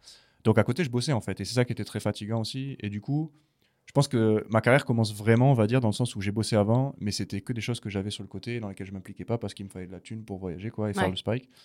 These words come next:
Speaker 1: Donc là, tu vois, par exemple, euh, j'ai commencé, donc mon, on en parlera peut-être tout à l'heure, mais mon... mon nouveau poste le cinq décembre, et j'ai une psychologie vraiment différente de comment j'appréhende, euh, mon boulot. Donc, euh... donc
Speaker 2: C'est-à-dire ?
Speaker 1: zéro difficulté. Bah, en fait, avant, je m'impliquais pas, et mon but, c'était juste de trouver un truc qui me fasse pas trop chier, qui me prenne pas trop de temps,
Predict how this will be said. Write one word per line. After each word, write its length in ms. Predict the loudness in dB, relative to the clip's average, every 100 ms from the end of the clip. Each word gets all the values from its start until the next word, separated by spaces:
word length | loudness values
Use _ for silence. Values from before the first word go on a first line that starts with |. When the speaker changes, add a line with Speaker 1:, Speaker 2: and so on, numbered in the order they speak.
| _ _ _ _ -2
Speaker 1:
Donc 160 | 4
là, 80 | 4
tu 100 | 4
vois, 80 | 2
par 120 | 4
exemple, 200 | 2 0
euh, 240 | 0 0 -2
j'ai 100 | -4
commencé, 320 | -2 -2 -4
donc 180 | -8 -10 -12
mon, 260 | -12 -14 -16 -8
on 80 |
en 80 | -8
parlera 160 | -8 -10 -12
peut-être 140 | -4
tout 80 | 0
à 20 |
l'heure, 140 | 0 0
mais 260 | -6 -8 -12 -14
mon... 260 | -10 -10 -8
mon 120 | -6
nouveau 160 | -2 2
poste 280 | 2 2 -4
le 140 | -4
cinq 200 | 0 0
décembre, 320 | -2 -6 -8 -8 _ _ -10
et 80 | -6
j'ai 120 | -4
une 120 | -6
psychologie 540 | -6 -8 -6 -4 -4 -4
vraiment 220 | -4 -4
différente 380 | -4 0 0 0
de 80 |
comment 200 | -6 -6
j'appréhende, 400 | -6 -6 -8 -8
euh, 180 | -8 -10
mon 100 | -12
boulot. 220 | -10 -10 -12 _ _ _ _ _ -2
Donc, 300 | 4 4 4
euh... 600 | 6 6 6 4 2 0
donc 340 | -4 -4 -4
Speaker 2:
C'est-à-dire ? 380 | 4 4 8 6
Speaker 1:
zéro 200 | 6 4
difficulté. 500 | 2 -4 -10 -8 -6 4
Bah, 180 | 4
en 60 | 4
fait, 160 | 2 0
avant, 280 | 2 2
je 80 | 2
m'impliquais 340 | -4 -10 -8 2
pas, 180 | 4
et 20 | 4
mon 120 | 2
but, 120 | -6
c'était 160 | -8 -8
juste 140 | -8
de 40 | -6
trouver 140 | -8
un 40 |
truc 160 | -8 -12
qui 80 | -12
me 40 |
fasse 160 | -12 -10
pas 100 | -8
trop 160 | -8 -8
chier, 200 | -8 -10
qui 80 | -12
me 40 |
prenne 120 | -16 -16
pas 80 | -16
trop 140 | -16
de 60 | -6
temps, 220 | -6